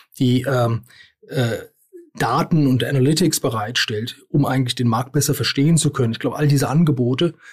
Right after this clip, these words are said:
werden helfen, letztendlich unser, unser Angebot wiederum attraktiver zu machen und dem institutionellen Markt näher zu bringen. Äh, was ich wahrgenommen habe von den Asset Managern, mit denen ich gesprochen habe, ist, ähm,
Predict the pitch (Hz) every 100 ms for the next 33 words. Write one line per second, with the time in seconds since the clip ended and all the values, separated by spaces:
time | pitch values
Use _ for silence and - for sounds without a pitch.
0 | _ 123 131 139 - 135 151 151 131 127
1 | 127 123 135 123 95 - - 190 147 120
2 | 127 113 123 123 123 123 117 - 120 -
3 | 143 147 - 107 107 - 123 127 - -
4 | 123 123 139 127 123 127 127 127 120 120
5 | - - 131 131 160 156 180 - 165 170
6 | 156 - - - - _ 151 131 131 -
7 | 196 127 175 226 233 233 214 185 202 190
8 | - 160 139 151 160 156 151 147 156 139
9 | 139 135 127 - - 127 151 147 139 131
10 | 117 123 - - - - _ - 139 127
11 | 127